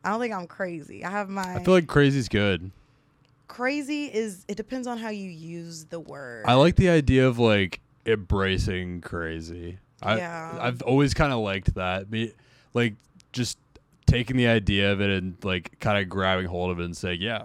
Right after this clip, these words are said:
Speaker 2: I'm crazy."
Speaker 1: Yeah, my
Speaker 2: And it's, and I
Speaker 1: madness
Speaker 2: get all kinds of awesome out of it.
Speaker 1: Yeah, the madness is controlled, though. It's controlled. Like, I don't go too far.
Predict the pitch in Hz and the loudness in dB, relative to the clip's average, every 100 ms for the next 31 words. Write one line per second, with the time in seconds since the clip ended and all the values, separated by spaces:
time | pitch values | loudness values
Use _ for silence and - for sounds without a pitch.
0 | - 117 113 85 87 110 _ 190 185 175 | -8 -8 -6 -6 -6 -8 _ -16 -14 -14
1 | - 180 196 107 208 233 104 110 120 107 | -12 -6 -2 0 0 0 -2 0 2 2
2 | 110 117 113 104 95 104 117 95 85 85 | 2 2 0 0 0 0 0 -2 -4 -4
3 | 85 92 _ 202 208 196 170 180 196 208 | -6 -8 _ -12 -8 -8 -8 -10 -6 -4
4 | 240 247 247 208 196 196 185 - 214 214 | -4 -6 -10 -12 -14 -12 -12 -12 -12 -10
5 | 185 - - - _ _ 85 71 82 69 | -12 -14 -20 -20 _ _ -14 -12 -14 -12
6 | 220 - 285 262 - 165 156 156 170 170 | -12 -10 -10 -10 -12 -12 -12 -12 -14 -10
7 | 185 214 220 180 - 180 170 - 175 - | -8 -6 -8 -10 -12 -10 -10 -12 -16 -16
8 | 151 147 64 | -14 -14 -16